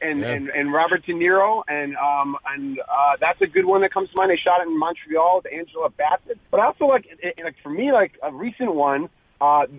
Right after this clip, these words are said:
Speaker 1: uh, the greatest one of all time is The Sting, obviously. Um, the old, Ro-, like, if we're gonna be cinephiles for Adnan Virk, like, the old Paul Newman, like, The Sting is the great, a great heist movie. But I, I, I would, I would say, uh, you know, maybe, uh, Inside Man in recent years with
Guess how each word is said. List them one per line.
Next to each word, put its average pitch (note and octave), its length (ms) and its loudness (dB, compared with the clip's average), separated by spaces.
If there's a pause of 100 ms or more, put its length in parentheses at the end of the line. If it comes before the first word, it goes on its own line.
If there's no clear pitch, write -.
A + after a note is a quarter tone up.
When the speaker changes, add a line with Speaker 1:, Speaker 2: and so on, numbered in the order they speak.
(100)
Speaker 1:
uh, D#3 180 -2
the D3 100 -4
greatest B3+ 360 0
one A3 140 2
of D#3+ 80 0
all D#3+ 140 4
time D3+ 240 -4
is A#2 120 -12
The G#2 80 -20 (160)
Sting, B2+ 320 -6
obviously. F#2+ 760 -12
Um, G#2+ 360 0
the A#2 80 2
old, A#2 220 6
Ro-, A#2+ 300 2
like, A#2 220 2
if G#2+ 60 -12
we're B2 80 0
gonna A#2+ 120 0
be G#2+ 220 -8
cinephiles A#2 560 2
for A2+ 80 0
Adnan A2 400 0
Virk, A#2+ 300 2
like, G#2 180 -4
the A2+ 120 -6
old A2 220 4 (280)
Paul C3+ 200 0
Newman, A#2+ 360 0
like, G#2+ 180 -6
The A2+ 80 -16 (100)
Sting C3 300 0
is G2+ 140 -8
the A2+ 60 -8
great, G#2 300 -2
a A2 100 0
great G#2+ 260 -2
heist C#3 240 0
movie. G2+ 320 -6
But C3 220 2 (320)
I, D3+ 340 2
I, E3+ 120 2
I A3 40 2
would, F3+ 240 0
I F#3+ 140 2
would G3+ 220 0
say, D3+ 200 4
uh, C3 300 6
you C#3+ 140 -2
know, B2 260 2
maybe, C3+ 420 2
uh, B2 140 4
Inside D#3+ 420 2
Man A#2 240 -2
in A2+ 120 -8
recent A#2+ 320 -8
years C3 360 -2
with A2 120 -18